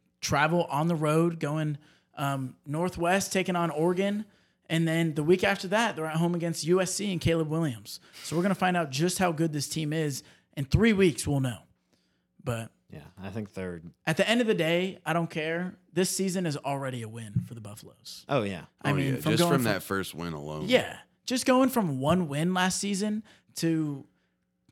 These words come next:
Speaker 1: this whole franch-, or the whole program's turned around.
Speaker 2: Yeah.
Speaker 1: I mean, for the future, not
Speaker 2: I mean, they
Speaker 1: just
Speaker 2: have a
Speaker 1: for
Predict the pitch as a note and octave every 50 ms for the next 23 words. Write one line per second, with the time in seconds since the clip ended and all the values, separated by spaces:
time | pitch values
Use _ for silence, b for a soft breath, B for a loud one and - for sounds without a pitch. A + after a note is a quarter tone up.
0 | _ _ - F#3 G#3+ G#3+ - C#4 B3+ - - G#3 B3 C4 B3+ - - C3+ E3 E3+
1 | D#3+ D#3+ D3+ D#3+ A#3 A#3 - - G3+ A#3 A#3+ F#3 A#2+ G#2 A2+ - - - B2+ A#2
2 | A2+ - E2 D#2+ E2 - - - G2+ G2+ - - - E3+ F3+ F3+ E3+ E3+ F#3 E3+
3 | C3+ - - G3 B3+ C4 C4+ - - - A2+ C3+ F#3+ A3+ A3+ A#3 - - - -
4 | -